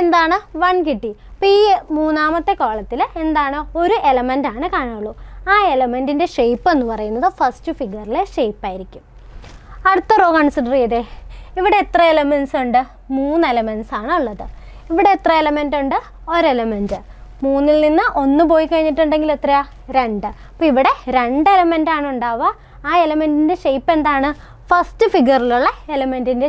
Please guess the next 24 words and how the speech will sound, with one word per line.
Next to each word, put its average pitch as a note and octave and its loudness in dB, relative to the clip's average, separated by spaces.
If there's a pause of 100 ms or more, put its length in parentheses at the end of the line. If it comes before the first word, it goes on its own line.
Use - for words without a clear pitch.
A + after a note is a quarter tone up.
ഷേപ്പാണ് A3+ -4 (480)
third B3+ 4 (320)
ഫിഗറിൽ A3 0 (100)
വരേണ്ടത്. G3 -6 (600)
ഇനി B3 2 (280)
അങ്ങനെയാണെങ്കിൽ E4+ 4 (240)
നമ്മൾ D#4 4 (100)
ഈ C#4+ 0 (120)
ഒരു D#4 0
column A3+ -2
consider G#3 -12
ചെയ്യാം, A#3+ -2 (440)
ഈ G4 6 (120)
ഒരു D4 2 (100)
row A#3+ 0 (120)
consider G#3+ -8
ചെയ്യാം. C#4+ -4 (340)
ഈ G#4+ 2 (120)
ഒരു F4 4 (100)
റോയിലെ B3 4 (220)
ഫസ്റ്റ് - -2 (120)
എലമെന്റ് C#4 -4
എത്രയാണ്? A#3+ -6 (840)
രണ്ട്. G#3 -6